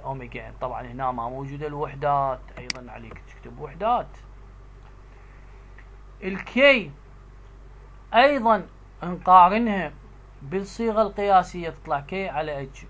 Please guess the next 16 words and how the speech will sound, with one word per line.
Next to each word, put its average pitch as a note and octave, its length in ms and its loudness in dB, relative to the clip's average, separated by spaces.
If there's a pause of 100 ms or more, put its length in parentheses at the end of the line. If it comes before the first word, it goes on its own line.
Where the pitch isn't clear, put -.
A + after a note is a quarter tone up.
(260)
جي C#3 300 -8
تحت - 340 -10
الجذر D#3 480 -8
أوميجا C#3+ 400 -6
إن، A#2+ 100 -12
عندنا F3 300 -6
أوميجا F3 520 -2
إن D3 100 -12 (100)
وعندنا D#3 400 -8
جي D#3+ 300 -8
تطلع C#3 380 -8
كي، A#2+ 300 -12 (580)
كي F3 180 -4
وحداتها C3 480 -4
نيوتن A2 340 -14
متر، G2+ 280 -20